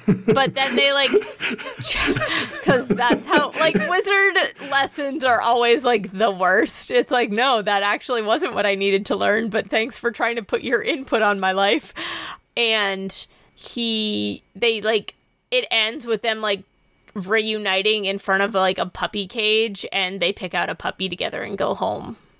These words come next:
Speaker 2: like, with the expectation that they're gonna reconnect with this puppy.
Speaker 1: Now, listen, I think it would have been great if they walked home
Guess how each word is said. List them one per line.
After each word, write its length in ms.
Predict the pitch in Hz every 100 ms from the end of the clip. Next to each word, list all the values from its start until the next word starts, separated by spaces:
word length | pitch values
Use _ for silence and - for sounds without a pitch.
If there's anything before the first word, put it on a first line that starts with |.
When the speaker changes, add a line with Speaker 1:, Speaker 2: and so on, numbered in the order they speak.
| _
Speaker 2:
like, 220 | - 196
with 100 | 185 185
the 120 | 180
expectation 640 | 170 - 190 165 170 175
that 140 | 165 -
they're 100 | 165
gonna 300 | - - - -
reconnect 640 | 190 190 - - - -
with 120 | -
this 180 | - -
puppy. 480 | - - - - - _ _ -
Speaker 1:
Now, 200 | 139 131
listen, 460 | 120 113 107 98 - _ -
I 140 | 135
think 400 | 131 - 139 123 - -
it 100 | 135
would 120 | 127
have 60 | 123
been 120 | 120
great 400 | 117 117 110 113 - -
if 140 | 120
they 80 | 127
walked 360 | 120 113 110 -
home 520 | 123 113 113 117 127